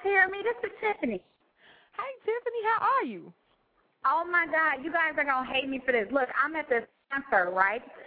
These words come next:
Speaker 1: in Chicago, and everybody is here. Day twenty-six, Mario is performing. You got Jeremiah. We got, uh, Trey Songz. Then, of course, you have me, which is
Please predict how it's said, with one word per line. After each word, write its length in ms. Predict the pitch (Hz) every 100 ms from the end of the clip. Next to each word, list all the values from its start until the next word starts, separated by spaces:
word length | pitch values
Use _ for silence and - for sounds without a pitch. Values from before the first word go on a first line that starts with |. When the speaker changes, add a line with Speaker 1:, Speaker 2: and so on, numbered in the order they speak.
| - -
Speaker 1:
in 100 | 233
Chicago, 460 | 254 233 262 269 247
and 100 | 214
everybody 480 | 262 294 277 240 247
is 140 | 226 220
here. 200 | 214 196
Day 140 | 220 233 -
twenty-six, 540 | 233 214 - 277 262
Mario 540 | 247 226 247 254 247 233
is 80 | 240
performing. 520 | 240 226 254 233 233 226
You 80 |
got 220 | 208 185 185 -
Jeremiah. 1000 | 233 214 202 220 254 262 269 247 240 240 - - -
We 120 | 214
got, 180 | 220 202
uh, 240 | 208 196 196 -
Trey 260 | 294 294 285
Songz. 500 | 302 277 269 269 269 277 - - -
Then, 120 | 381
of 80 | 392
course, 220 | - 302 311
you 80 |
have 240 | 277 262 226
me, 260 | 226 220 240
which 180 | 247
is 100 | 240